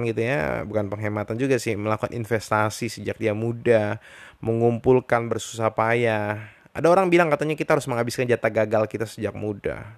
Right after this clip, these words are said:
Ya, bisa dibilang seperti itu juga, gue setuju juga. Jadi, kita harus belajar bahwa passive income dan active income adalah sesuatu yang penting. Dan kita harus mengumpulkan passive income, mengumpul-, dengan cara mem-, memberikan aset,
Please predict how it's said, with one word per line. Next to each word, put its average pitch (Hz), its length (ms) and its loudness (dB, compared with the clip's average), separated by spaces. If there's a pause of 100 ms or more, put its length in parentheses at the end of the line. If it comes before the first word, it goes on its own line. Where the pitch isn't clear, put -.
(100)
Ya, 311 400 -2
bisa 127 240 0
dibilang 113 280 2
seperti 107 360 -6
itu 107 160 -4
juga, 104 120 -4
gue 101 160 -2
setuju 104 280 -8
juga. 104 320 0 (2750)
Jadi, 131 400 4 (400)
kita 170 240 2
harus 165 80 2
belajar 123 340 4
bahwa 113 300 4
passive 175 320 -2
income 156 280 0
dan 113 120 -2
active 113 160 -8
income 117 240 -2
adalah 110 120 -2
sesuatu 107 280 -6
yang 104 160 -4
penting. 101 320 -8 (1040)
Dan 104 240 -6
kita 110 180 2
harus 117 140 0
mengumpulkan 107 480 -2
passive 104 320 -4
income, 139 560 -4
mengumpul-, 107 400 -2
dengan 110 240 -4
cara 123 240 2
mem-, 120 240 -6
memberikan 107 580 -4
aset, 156 380 -6